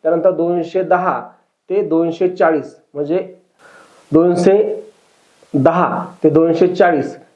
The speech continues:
या अवस्थेमध्ये आपल्याला दोन वेळा हा प्रयोग करायचा आहे. यामुळे तुमच्या हळदीच्या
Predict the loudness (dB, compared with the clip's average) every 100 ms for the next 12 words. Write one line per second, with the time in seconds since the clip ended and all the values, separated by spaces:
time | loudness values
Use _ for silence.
0 | -8 2 4 4 0 -10 _ _ _ -2
1 | 0 0 -2 0 0 0 -4 -10 -12 -2
2 | 0 2 0 -4 -2 2 2 0 0 0
3 | -4 -12 _ _ -6 -6 -4 -4 -4 -6
4 | -6 -6 -8 -8 -10 -16 _ _ _ _
5 | _ _ 0 2 4 2 0 -4 -6 -6
6 | 0 2 2 -2 -12 -20 -20 -20 -14 -4
7 | 0 2 0 0 0 0